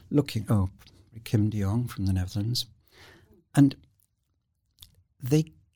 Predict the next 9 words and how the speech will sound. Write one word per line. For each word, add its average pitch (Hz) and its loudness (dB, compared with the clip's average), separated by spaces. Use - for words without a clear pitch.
keep 220 -4
writing 165 2
as 143 0
if 165 -4
psychotherapy 139 -4
is - -4
only 139 2
done 101 0
with 123 -2